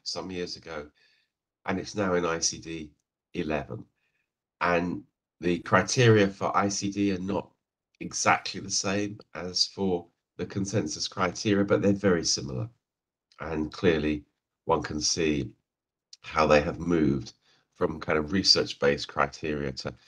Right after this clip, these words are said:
general clinical criteria. So you have, need to have dementia,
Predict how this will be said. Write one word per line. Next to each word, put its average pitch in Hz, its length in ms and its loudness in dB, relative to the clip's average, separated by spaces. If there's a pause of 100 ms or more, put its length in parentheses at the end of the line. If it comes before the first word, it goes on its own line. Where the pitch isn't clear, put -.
(480)
general 78 380 6
clinical 73 420 -4
criteria. 69 800 -4 (640)
So 78 400 8
you 76 160 4
have, 73 200 -6 (160)
need 87 220 -2
to 78 60 -12
have 73 140 -8
dementia, 69 560 -2